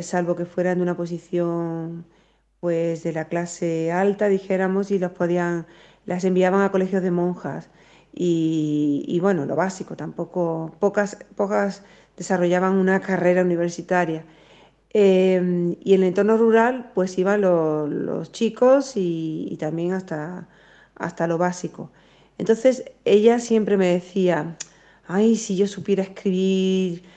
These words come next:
si yo supiera escribir". Y entonces, ella se murió hace ya bastantes años. Y, y yo siempre tenía ahí esa espinita, ¿no? De, mm, no de contar sus historias en sí, sino de, de transmitir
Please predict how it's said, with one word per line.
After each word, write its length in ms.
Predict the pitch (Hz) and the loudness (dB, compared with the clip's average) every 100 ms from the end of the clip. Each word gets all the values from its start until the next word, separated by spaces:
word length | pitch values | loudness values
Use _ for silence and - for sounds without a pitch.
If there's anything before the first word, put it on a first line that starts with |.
| - | -20
si 160 | - 175 | -16 -4
yo 80 | 190 | -4
supiera 320 | 190 202 185 | 0 2 2
escribir". 460 | 185 - 175 170 170 | 0 -4 -2 0 -2
Y 80 | |
entonces, 540 | 170 170 196 240 240 240 - _ _ _ _ _ | -2 -2 -2 0 0 -2 -18 _ _ _ _ _
ella 200 | - 226 | 2 2
se 100 | 226 | 2
murió 260 | 196 190 | 2 4
hace 180 | 190 190 | 2 0
ya 140 | 175 170 | -2 -2
bastantes 440 | 170 165 165 - | -6 -10 -10 -6
años. 300 | 180 165 165 175 _ _ _ _ _ _ - | -4 -4 -8 -16 _ _ _ _ _ _ -6
Y, 480 | 196 190 180 175 170 170 165 - _ _ | -2 0 0 0 0 -4 -6 -12 _ _
y 120 | - 185 | -4 0
yo 100 | 226 | 2
siempre 260 | 277 254 | 2 2
tenía 280 | 247 214 208 | 2 2 2
ahí 160 | 202 202 | 4 2
esa 180 | 196 196 | 0 -6
espinita, 520 | - 190 202 190 170 | -4 -2 -2 -2 -2
¿no? 160 | 196 233 - - _ _ | -4 -8 -20 -20 _ _
De, 500 | 175 180 175 170 165 - | -2 0 2 0 -2 -6
mm, 440 | 185 175 170 170 - - _ 208 214 214 | -6 -4 -4 -6 -10 -16 _ -2 0 2
no 120 | 277 | 2
de 100 | 320 | 2
contar 320 | 226 208 208 | 0 0 -2
sus 220 | - 180 | -4 -8
historias 560 | 185 - 196 180 170 175 | -8 -2 2 2 0 -4
en 100 | 170 | -8
sí, 280 | - 185 180 | -6 -4 -4
sino 380 | 185 175 170 160 - - - _ - | -2 -2 -2 -6 -20 -20 -20 _ -2
de, 460 | 180 180 175 - - _ _ _ _ _ _ _ - | 2 4 2 -2 -20 _ _ _ _ _ _ _ -4
de 220 | 196 196 | 2 2
transmitir 880 | 196 185 180 185 185 247 247 240 | 2 -2 0 -2 0 0 0 -2